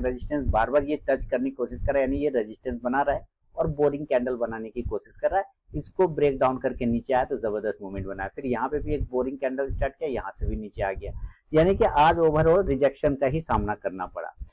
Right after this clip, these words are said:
लेकिन मैं खुशी इस बात भी, से भी हूँ कि यहाँ पैंतालीस तीन सौ से बाउंस आना था, वहां से आके ये पैंतालीस चार सौ पचास तक गया। अब ये एक बड़ा range है, आप ध्यान से देखिए, ये एक बड़ा range है, box बना हुआ। इसी बॉक्स के ऊपर और नीचे अब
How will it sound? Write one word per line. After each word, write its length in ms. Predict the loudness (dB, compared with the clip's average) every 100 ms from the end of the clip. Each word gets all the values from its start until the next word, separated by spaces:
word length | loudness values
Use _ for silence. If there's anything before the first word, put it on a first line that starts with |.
| _ 0
लेकिन 320 | 2 2 2
मैं 320 | 0 0 -2 -4
खुशी 240 | -4 0 0
इस 80 | 2
बात 240 | 2 2
भी, 180 | -2 -4
से 180 | -2 -2
भी 120 | 0
हूँ 140 | -2 -2
कि 120 | -2
यहाँ 220 | -2 -2
पैंतालीस 400 | -2 -2 0 -2
तीन 180 | -2 -2
सौ 140 | -2
से 120 | -4 -4
बाउंस 300 | -4 -4 -2
आना 180 | -2 -2
था, 120 | -4
वहां 240 | -4 -4
से 120 | -2 -4
आके 220 | -2 -4
ये 80 | -4
पैंतालीस 360 | -4 -4 -6
चार 160 | -6 -4
सौ 120 | -4 -6
पचास 280 | -10 -8 -8
तक 60 |
गया। 300 | -6 -4 -4 -6 -16 -18 -12 0
अब 100 | 0 2
ये 220 | 2 2 2
एक 100 | 0
बड़ा 440 | -6 4 6 8 6
range 320 | 6 4 2
है, 80 | -4 -6
आप 160 | -6
ध्यान 220 | 0 0 2
से 100 | 0
देखिए, 260 | -2 0
ये 80 | 0
एक 140 | 2
बड़ा 180 | 4 4
range 320 | 6 4 4 0
है, 60 |
box 360 | 2 2 2 -4
बना 180 | -8 -6
हुआ। 240 | -8 -8 -12 -14 -2 0
इसी 260 | 2 2
बॉक्स 400 | 4 6 6 4
के 120 | 2
ऊपर 340 | 4 4 4 6
और 100 | 6
नीचे 240 | 4 2
अब 80 | 0